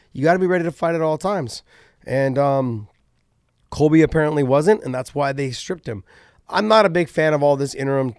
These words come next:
title bullshit, but the one thing, the one knock I will say is, like, Tony should have taken the fight, uh, unless he's comfortable with trying to heal his body or, or having to heal his body, taking time to heal his body completely,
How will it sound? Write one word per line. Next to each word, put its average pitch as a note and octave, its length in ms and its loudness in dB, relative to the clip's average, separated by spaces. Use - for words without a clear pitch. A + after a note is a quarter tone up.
title C#3 260 -2
bullshit, C3 640 -6
but D#3+ 380 2
the C#3+ 140 -2
one E3 280 2
thing, E3+ 240 -2
the D3 60 -2
one E3 260 0
knock D#3 300 -2
I D3+ 80 -2
will D3+ 120 -6
say G3 140 -6
is, D#3 180 -6
like, - 200 -6
Tony D#3 300 -4
should D3+ 200 -6
have C#3+ 100 -10
taken C3 260 -10
the B2+ 80 -8
fight, C3 460 -8
uh, B2 300 -8
unless C3 320 -8
he's C3+ 180 -10
comfortable C3+ 840 -4
with B2 260 -10
trying C3+ 240 -8
to A#2+ 80 -8
heal B2+ 220 -4
his C#3+ 100 -2
body D3 420 -2
or, A#2+ 240 -4
or A2+ 140 -8
having C3+ 320 -6
to D#3+ 60 -2
heal D#3 180 2
his D3 100 -4
body, D#3 300 -2
taking B2+ 300 -10
time C#3 240 -6
to D#3 40 -4
heal D3+ 200 2
his D3 100 -2
body D3 260 -4
completely, D3 540 -6